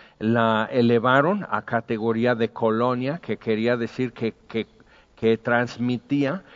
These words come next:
ciudadanía romana automáticamente a todo el que naciera en Filipos. Entonces, muy importante cuando lees, por ejemplo, que nuestra ciudadanía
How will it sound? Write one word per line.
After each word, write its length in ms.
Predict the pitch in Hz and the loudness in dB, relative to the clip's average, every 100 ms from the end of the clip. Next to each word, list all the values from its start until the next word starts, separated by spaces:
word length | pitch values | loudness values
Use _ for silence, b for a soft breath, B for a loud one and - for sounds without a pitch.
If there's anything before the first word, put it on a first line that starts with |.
| B B | B B
ciudadanía 1040 | - 151 147 135 127 120 120 123 123 123 | -6 0 2 4 4 4 0 0 0 -2
romana 640 | 107 117 113 117 117 127 | -2 -2 0 0 0 -2
automáticamente 1040 | 107 107 120 120 139 135 117 120 113 107 117 | -2 -4 -2 0 0 -2 -4 -2 -2 -2 -4
a 80 | 110 | -2
todo 340 | 123 123 123 | -2 -2 0
el 120 | 123 | -2
que 180 | - 117 | -2 -4
naciera 720 | 110 107 - 135 139 104 82 | -2 -4 -4 0 0 0 -4
en 140 | 104 104 | -8 -10
Filipos. 580 | - 120 131 85 - - B B B | -4 -2 -2 -8 -14 -20 B B B
Entonces, 680 | 110 110 131 131 139 135 - B - | -4 0 2 2 0 -2 -4 B -2
muy 200 | 135 180 | 2 4
importante 640 | 180 151 139 165 180 143 | 6 6 6 2 2 0
cuando 340 | - 127 123 | 2 2 2
lees, 300 | 120 131 151 | 2 4 2
por 220 | - 127 117 | 0 2 2
ejemplo, 460 | 113 147 147 120 | 2 0 2 -2
que 140 | - 120 | 0 -2
nuestra 460 | 131 139 - 135 | 0 -2 4 4
ciudadanía 1120 | 123 - 135 120 120 113 117 117 131 135 107 | 4 0 0 4 4 4 2 0 0 0 -2